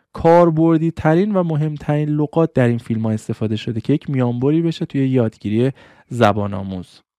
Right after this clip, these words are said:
یعنی شما باید اول با این فیلم‌ها شروع بکنید، تجربتون که بالا رفت برید سراغ فیلم‌های روز دنیا. پس بنده چهار تا فیلم رو انتخاب کردم، سه تاشون آموزشیه،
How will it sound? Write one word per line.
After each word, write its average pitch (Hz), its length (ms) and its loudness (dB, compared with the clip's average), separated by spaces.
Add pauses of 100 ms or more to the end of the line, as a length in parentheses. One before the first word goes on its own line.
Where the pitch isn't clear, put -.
(280)
یعنی 139 180 0
شما 131 260 -6
باید 120 320 0
اول 107 520 0 (240)
با 110 80 -4
این 107 140 -4
فیلم‌ها 104 500 -6
شروع 101 340 -10
بکنید، 143 480 -8 (540)
تجربتون 107 640 -2
که 110 140 -6
بالا 107 340 -2
رفت - 260 -4
برید 240 180 0
سراغ 165 540 2 (220)
فیلم‌های 123 360 0
روز 120 220 0 (420)
دنیا. 107 380 -2
پس - 360 -2 (380)
بنده 117 280 2
چهار 127 400 -4
تا 135 140 -8
فیلم 110 300 -6
رو 104 60 -4
انتخاب 107 440 -4
کردم، 165 540 -4 (380)
سه 147 180 2
تاشون 113 480 -4
آموزشیه، 113 880 -2